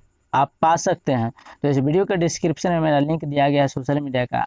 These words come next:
आप वहां से Telegram और Instagram मेरा और Facebook ज्वाइन कर सकते हैं। तो इसी नाम से अध्ययन सागर by डीके आप Telegram पे सर्च करेंगे तो मेरा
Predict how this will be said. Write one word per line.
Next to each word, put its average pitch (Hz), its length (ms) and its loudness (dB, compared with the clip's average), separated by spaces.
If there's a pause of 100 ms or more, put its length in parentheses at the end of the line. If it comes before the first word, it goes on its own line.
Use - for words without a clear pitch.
आप 120 180 -2
वहां 143 160 0
से 156 140 -2
Telegram 143 460 0
और 139 100 -2
Instagram 139 480 0
मेरा 127 200 0 (500)
और 113 340 0 (300)
Facebook 156 360 0 (280)
ज्वाइन 131 300 2
कर 147 180 0
सकते 139 320 -2
हैं। 131 120 0 (280)
तो 120 280 2
इसी 226 340 -2
नाम 185 240 2
से 156 200 -2
अध्ययन 151 340 2
सागर 156 300 2
by 147 160 4
डीके 147 380 -2 (300)
आप 120 240 0
Telegram 151 560 0
पे 156 180 2
सर्च - 580 -4
करेंगे 147 360 2
तो 131 200 0
मेरा 131 200 0